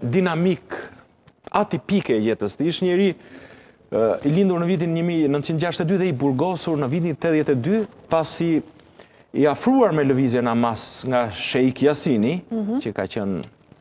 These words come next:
Speaker 1: paraplegjik dhe i eliminuar nga shteti i Izraelit, se pretendoi që ishte një lloj manipulatori, magjistari që manipulonte të rinjt palestinez për kryer, ë, atentate terroriste ose ekstremiste.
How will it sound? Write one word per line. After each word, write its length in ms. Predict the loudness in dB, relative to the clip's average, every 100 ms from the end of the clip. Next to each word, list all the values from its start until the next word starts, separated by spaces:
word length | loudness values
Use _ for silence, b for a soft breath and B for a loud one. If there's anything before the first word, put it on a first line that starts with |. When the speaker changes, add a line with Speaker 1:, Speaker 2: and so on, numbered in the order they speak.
| _ _ _ _ _ _ -4
Speaker 1:
paraplegjik 680 | 0 0 -2 0 0 0 0
dhe 100 | 2
i 80 | 2
eliminuar 460 | 2 0 0 0 0
nga 100 | -2
shteti 260 | -4 -4
i 40 | -2
Izraelit, 420 | 0 0 0 0
se 140 | -2 -4 B B B B _ -10
pretendoi 400 | -4 -2 0 -2
që 100 | -2
ishte 160 | -2 -2
një 100 | 0
lloj 240 | 2 2 2
manipulatori, 800 | 0 0 -2 -2 -2 0 0 0
magjistari 600 | 0 -2 -2 0 0 0
që 120 | 0
manipulonte 800 | 0 0 -2 0 0 0 0 0 B B 0
të 120 | 2
rinjt 360 | 4 4 2 0
palestinez 580 | -2 0 0 0 0 0
për 140 | -2 -2
kryer, 340 | 2 2 2 -4
ë, 320 | 0 2 2 0 B B -4
atentate 580 | -2 0 2 2 2
terroriste 800 | 0 2 2 2 0 2 2 2 -4 -8
ose 240 | -2 -2
ekstremiste. 640 | -2 -2 0 0 0 -2